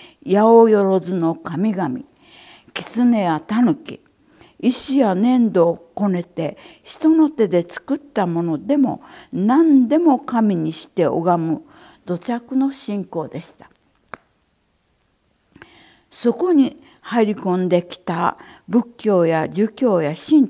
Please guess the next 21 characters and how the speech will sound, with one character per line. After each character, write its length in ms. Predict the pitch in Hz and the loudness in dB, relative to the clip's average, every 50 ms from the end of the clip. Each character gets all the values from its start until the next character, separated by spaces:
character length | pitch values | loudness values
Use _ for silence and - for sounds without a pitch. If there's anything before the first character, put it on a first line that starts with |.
| - - | 0 -4
道 220 | - 160 139 156 | -6 -6 -4 -4
な 180 | 151 180 208 214 | -4 -6 -6 -8
ど、 260 | 185 156 - - - _ _ _ _ _ _ _ _ _ _ - - - - _ _ _ | -8 -8 -8 -10 -12 _ _ _ _ _ _ _ _ _ _ -20 -20 -20 -20 _ _ _
教 120 | - 196 247 247 - - - 330 | -2 -2 -2 -2 -4 -4 -2 0
え 140 | 330 302 269 | 0 2 2
に 180 | 247 220 196 180 | 2 2 0 0
よ 120 | 180 180 | -2 -4
っ 40 | 185 | -6
て 460 | - _ _ _ - 269 240 - - - - - - _ _ _ | -10 _ _ _ -2 0 0 -2 -6 -14 -20 -20 -20 _ _ _
人 320 | - - - - 233 208 175 | -16 -6 -2 0 0 0 0
々 340 | 190 185 - - 226 208 190 | -4 -4 -4 -4 -2 0 0
を 60 | 170 | 0
導 500 | 175 170 175 175 - 190 185 170 180 175 | -2 -4 -6 -8 -8 -6 -4 -4 -4 -6
く 240 | - - 226 226 233 | -6 -6 -6 -6 -6
宗 300 | - - - 254 220 208 | -4 -4 -2 -2 -2 -4
教 360 | - - - 175 151 147 147 | -6 -6 -4 -4 -4 -4 -4
に 300 | 185 208 220 233 - _ - - - - - _ _ _ | -4 -4 -6 -6 -10 _ -20 -20 -20 -20 -20 _ _ _
日 60 | - | -8
本 320 | 190 170 185 175 170 165 143 | -6 -4 -4 -4 -4 -4 -4
人 280 | 135 139 135 139 139 | -4 -4 -4 -4 -4
は 260 | 170 202 208 - - | -4 -6 -6 -8 -10